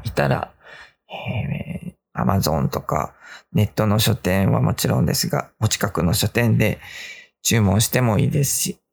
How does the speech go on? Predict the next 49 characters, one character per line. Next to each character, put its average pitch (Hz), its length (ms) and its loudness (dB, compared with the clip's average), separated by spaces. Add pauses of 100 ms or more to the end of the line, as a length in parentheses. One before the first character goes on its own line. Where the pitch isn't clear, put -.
(120)
え 117 300 2
ー、 - 120 -6 (600)
ぜ - 120 0
ひ - 380 -4
お 95 60 -6
買 - 240 0
い - 20 0
求 - 320 0
め 80 240 0
い - 80 -2
た - 100 0
だ 107 120 2
け 101 140 -2
た 101 160 0
ら 87 200 -2
嬉 104 240 2
し 113 200 2
い 117 40 0
で 120 100 2
す - 200 0
と、 - 220 -4
最 - 340 -2
後 - 100 -2
に - 120 2
宣 110 220 4
伝 104 140 4
に 101 80 4
な 104 120 4
っ - 60 -2
て - 100 2
し - 140 2
ま 110 120 4
い 113 60 2
ま 120 120 4
し - 80 2
た - 120 0
が。 - 180 -4 (680)
は 123 220 0
い。 - 140 -4 (360)
そ 123 160 0
ん - 20 2
な 120 120 2
と - 120 0
こ - 160 0
ろ 139 100 2
で、 - 260 0 (320)
今 113 260 0
回 104 340 2
の、 127 240 2